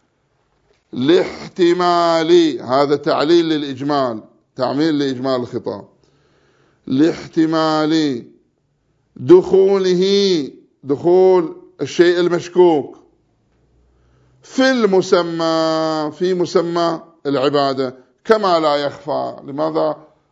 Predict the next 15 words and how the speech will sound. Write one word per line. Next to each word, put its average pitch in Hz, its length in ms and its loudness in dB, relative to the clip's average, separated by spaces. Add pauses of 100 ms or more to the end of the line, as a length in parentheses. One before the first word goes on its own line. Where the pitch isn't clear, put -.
(200)
يحتمل؟ 139 580 -2
لأنه 113 240 -6
مشكوك. 147 640 -8 (880)
وكما 139 440 0
هو 143 420 -2 (320)
مأمور 139 640 0
به 135 420 -2
قطعا، 151 640 -2 (180)
يحتمل 151 580 -6
أنه 160 480 -6 (200)
داخل 160 580 -2
في 165 360 -6 (260)
المسمى. 104 880 -10 (1700)
واضحة 135 400 0
العبارة؟ 139 760 -2